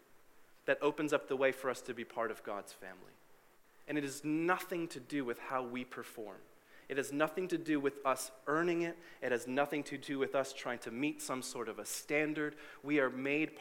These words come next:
part of God's family because of the sacrifice of Christ.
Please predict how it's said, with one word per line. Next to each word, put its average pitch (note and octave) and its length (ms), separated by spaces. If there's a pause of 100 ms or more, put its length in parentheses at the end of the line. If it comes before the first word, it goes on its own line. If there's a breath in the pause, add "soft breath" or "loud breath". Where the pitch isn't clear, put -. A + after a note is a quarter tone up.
part C#3+ 260
of C3+ 180
God's B2 280
family A2+ 480 (180 loud breath)
because C#3 300
of A#2 80
the - 80
sacrifice B2+ 880 (220 loud breath)
of B2 160
Christ. - 580